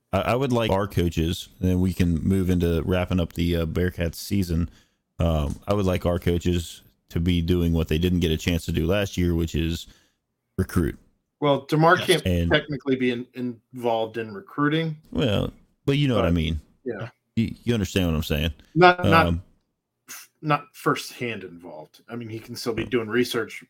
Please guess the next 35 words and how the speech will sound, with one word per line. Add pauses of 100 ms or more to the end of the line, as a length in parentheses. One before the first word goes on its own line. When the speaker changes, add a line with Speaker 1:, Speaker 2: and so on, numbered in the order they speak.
Speaker 2:
watching
tape, (120)
et
cetera,
et
cetera, (180)
Speaker 1:
Yeah.
Speaker 2:
et
cetera.
Speaker 1:
Right. (720)
And
maybe
we
can,
maybe
we
can
push
off
our, (100)
our
actual
thoughts
on
the,
the
end
of (100)
the,
uh,
Speaker 3:
Gary
Speaker 1:
basketball
Speaker 3:
Clark.
Speaker 1:
season
to,